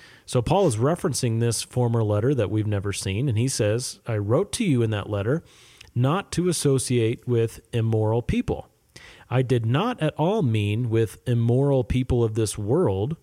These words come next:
or with the covetous and swindlers, or with idolaters,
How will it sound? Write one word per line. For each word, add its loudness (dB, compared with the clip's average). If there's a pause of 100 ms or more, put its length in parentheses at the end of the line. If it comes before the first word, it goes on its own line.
(120)
or 2
with 0
the 0
covetous 0
and -4
swindlers, -2
or 0
with -2
idolaters, -2